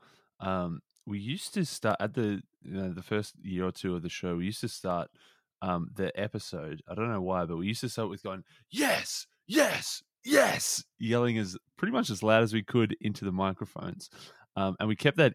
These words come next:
in the actual introduction, so people would often get their eardrums perforated, uh, when listening to the show. There was one, one time when, um,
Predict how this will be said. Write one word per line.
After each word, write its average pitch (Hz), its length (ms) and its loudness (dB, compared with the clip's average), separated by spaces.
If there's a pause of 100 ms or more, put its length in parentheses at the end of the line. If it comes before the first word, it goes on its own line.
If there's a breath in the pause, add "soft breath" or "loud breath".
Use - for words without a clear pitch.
in 120 180 6
the 107 160 6
actual 107 280 2
introduction, 95 540 0
so 92 140 -4
people 117 320 0
would 98 80 4
often 95 240 2
get 87 160 -2
their 92 160 2
eardrums 175 640 -2 (380 loud breath)
perforated, 90 800 0
uh, 92 160 0
when 92 260 0
listening 92 300 -4
to - 80 -10
the 90 100 -4
show. 90 280 0 (680 soft breath)
There 101 100 0
was 92 100 0
one, 123 260 2 (100)
one 123 260 4
time 151 300 4
when, 107 260 2
um, 95 260 -2